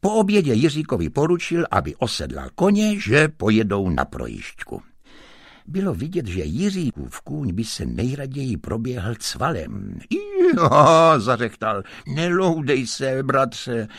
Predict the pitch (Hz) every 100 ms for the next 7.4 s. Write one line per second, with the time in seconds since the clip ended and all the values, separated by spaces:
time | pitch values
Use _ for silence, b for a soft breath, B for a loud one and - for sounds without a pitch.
0 | B 165 175 - 170 156 - 165 160 160
1 | 156 180 156 165 147 117 117 107 - -
2 | - _ B B B B B B - 170
3 | 131 78 67 - 98 98 73 - - -
4 | - 65 65 60 - - - 80 - 76
5 | 78 78 78 80 73 76 85 120 92 58
6 | - - - 60 58 60 B B B B
7 | - 104 107 107